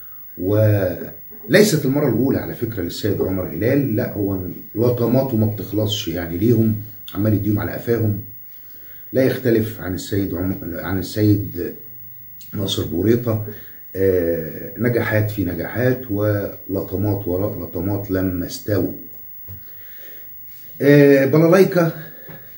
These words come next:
واضح ان كان واكل كمية كبيرة من لحمة الحمير،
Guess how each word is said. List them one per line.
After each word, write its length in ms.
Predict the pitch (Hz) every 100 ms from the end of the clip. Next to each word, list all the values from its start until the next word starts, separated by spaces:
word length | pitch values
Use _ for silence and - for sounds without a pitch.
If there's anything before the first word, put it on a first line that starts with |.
| - - - - -
واضح 300 | 135 151 107
ان 480 | 113 107 107 101 98 - - - - - - - - -
كان 140 | 92 107
واكل 260 | 127 107
كمية 320 | - - 113
كبيرة 360 | 104 98 110 101
من 200 | 90 87
لحمة 280 | 87 101 -
الحمير، 500 | - - 92 135 -